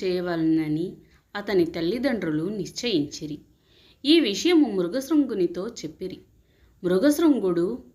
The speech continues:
వారి మాటలలాలకించి ఇట్లు పలికెను. "పూజ్యులగు తల్లిదండ్రులారా, నా వివాహ విషయమై మీరు తలపెట్టిన కార్యము వివరించితిరి.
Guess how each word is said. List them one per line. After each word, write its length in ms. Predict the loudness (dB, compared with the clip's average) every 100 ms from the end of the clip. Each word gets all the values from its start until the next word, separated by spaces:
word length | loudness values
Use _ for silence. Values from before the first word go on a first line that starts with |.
| _ -12
వారి 340 | -4 -2 0
మాటలలాలకించి 1200 | 0 0 -2 0 0 2 0 0 -4 -6 -6 -6 -8
ఇట్లు 380 | -8 -8 -10
పలికెను. 680 | -10 -10 -10 -6 -6 -6 -14 _ _ _ -20 _ _
"పూజ్యులగు 460 | 0 2 4 2 0
తల్లిదండ్రులారా, 1120 | -2 -2 -2 0 2 2 0 -2 -4 -6 -8 -10 -16 _ _ _
నా 240 | -4 0 0
వివాహ 500 | 0 2 4 4 2
విషయమై 600 | -2 -4 -4 -2 0 -2
మీరు 380 | -2 -2 -2 -4
తలపెట్టిన 720 | -6 -6 -4 -6 -4 -6 -6
కార్యము 760 | -4 -4 -2 0 0 0 -2 -4
వివరించితిరి. 960 | -2 -2 -2 -2 -4 -6 -12 -14 -16